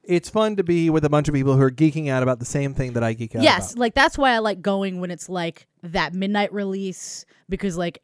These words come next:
Speaker 2: everybody there is likely to be as geeky as you,
Speaker 1: Yeah.
Speaker 2: as joyous about this as you are, and so there's, like, an energy to that, and,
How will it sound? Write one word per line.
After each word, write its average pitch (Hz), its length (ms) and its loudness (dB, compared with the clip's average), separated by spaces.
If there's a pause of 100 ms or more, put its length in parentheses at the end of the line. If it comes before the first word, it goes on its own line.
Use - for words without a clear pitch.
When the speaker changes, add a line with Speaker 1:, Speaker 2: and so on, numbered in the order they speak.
(120)
Speaker 2:
everybody 208 800 2
there 196 420 0
is 175 360 -6
likely 202 480 -4
to 202 60 -4
be 190 180 -4
as 196 260 0
geeky 202 380 -6
as 185 140 -4
you, 175 520 -4
Speaker 1:
Yeah. 214 320 4
Speaker 2:
as 196 340 2
joyous 202 500 0
about 170 280 -4
this 175 220 -8
as 170 140 -12
you 170 180 -6
are, 165 300 -4
and 175 140 -8
so 185 100 -6
there's, 180 200 -4
like, 185 140 -6
an 170 140 -12
energy 165 380 -8
to 151 100 -8
that, 139 260 -10
and, 151 300 -14